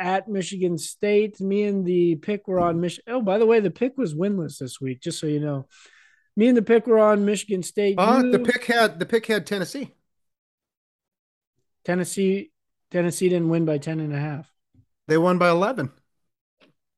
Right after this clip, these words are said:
Speaker 1: No, I don't believe so.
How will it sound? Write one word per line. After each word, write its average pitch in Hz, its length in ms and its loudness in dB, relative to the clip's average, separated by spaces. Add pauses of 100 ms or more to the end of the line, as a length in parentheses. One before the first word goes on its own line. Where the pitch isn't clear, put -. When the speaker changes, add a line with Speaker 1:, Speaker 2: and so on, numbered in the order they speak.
(2750)
Speaker 1:
No, 123 380 -10
I 131 60 -8
don't 135 140 -6
believe 131 260 -6
so. 117 300 -16